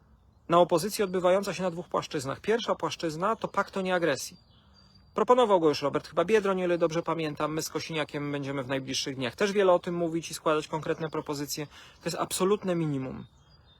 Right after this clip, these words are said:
I wielokrotnie wszyscy to powtarzali, tylko, jak widzę, niewielu się stosuje. Po tej stronie nie ma wrogów. Nie powinno być wrogów.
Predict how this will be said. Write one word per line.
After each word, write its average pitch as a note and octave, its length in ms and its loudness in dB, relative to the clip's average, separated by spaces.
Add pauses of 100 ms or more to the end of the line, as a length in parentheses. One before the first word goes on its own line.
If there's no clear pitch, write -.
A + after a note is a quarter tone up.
(300)
I E3 80 -2
wielokrotnie F3 680 6
wszyscy - 300 -6
to G#3 100 -4
powtarzali, G#3 520 0
tylko, - 180 -6
jak E3 160 0
widzę, D#3+ 400 -2
niewielu D#3 300 -4
się F3 120 -8
stosuje. D3+ 480 -4 (360)
Po F3+ 80 2
tej F3 120 -2
stronie E3+ 280 -2
nie E3 100 -2
ma D#3+ 100 -2
wrogów. C#3 440 -4 (800)
Nie D#3+ 80 0
powinno D#3+ 340 0
być B2+ 140 -8
wrogów. - 440 -6